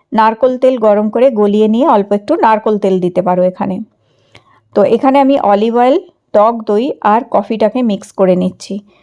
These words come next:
তিনটেকে ভালো করে মিক্স করে নিয়ে আমাদের তৈরি হয়ে গেল এখানে মাসাজ ক্রিম। তো সেকেন্ড স্টেপে আমরা মুখে মাসাজ করব এটা দিয়ে। তো এটাকে খুব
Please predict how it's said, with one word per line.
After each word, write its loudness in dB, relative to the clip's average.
তিনটেকে 2
ভালো -2
করে 2
মিক্স -4
করে 0
নিয়ে 2
আমাদের 0
তৈরি 2
হয়ে 2
গেল 2
এখানে 0
মাসাজ 2
ক্রিম। -4
তো 2
সেকেন্ড 0
স্টেপে 0
আমরা -2
মুখে 0
মাসাজ 2
করব -6
এটা 0
দিয়ে। -6
তো 2
এটাকে 0
খুব -4